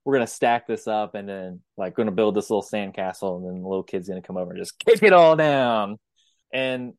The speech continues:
and you, ah, I know we talked about this already, but, like, when Joe says that line about, like, "You look and sound like an addict to me," it's just like,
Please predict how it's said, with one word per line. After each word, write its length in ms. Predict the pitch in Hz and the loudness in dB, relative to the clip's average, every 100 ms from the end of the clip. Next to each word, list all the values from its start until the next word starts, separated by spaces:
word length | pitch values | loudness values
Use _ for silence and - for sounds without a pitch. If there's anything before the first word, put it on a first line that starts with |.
| - | -10
and 200 | 143 139 | -8 -6
you, 260 | 123 113 _ - | -8 -10 _ -10
ah, 320 | 120 101 - - _ _ _ _ _ _ _ | -8 -8 -12 -20 _ _ _ _ _ _ _
I 160 | - 143 | -2 2
know 120 | 151 | 4
we 80 | 139 | 4
talked 280 | 131 117 113 | 2 -2 0
about 160 | 107 | -4
this 140 | 101 - | -2 -4
already, 260 | 101 95 90 | -2 -2 -4
but, 200 | 95 - | -6 -4
like, 200 | 101 92 | -8 -6
when 200 | 110 107 | -8 -6
Joe 240 | 113 110 | -4 -4
says 180 | 104 104 | -4 -8
that 160 | 98 92 | -8 -8
line 220 | 92 92 | -10 -8
about, 180 | 90 87 | -8 -8
like, 200 | 90 98 | -10 -10
"You 100 | 95 | -10
look 140 | 90 | -10
and 80 | 92 | -12
sound 240 | - 90 92 | -12 -12 -12
like 140 | 90 | -16
an 80 | 82 87 | -20 -18
addict 220 | 90 90 _ | -20 -20 _
to 80 | |
me," 200 | 190 - _ _ _ _ _ | -20 -20 _ _ _ _ _
it's 120 | - - | -20 -20
just 180 | 95 | -18
like, 180 | 92 87 | -16 -16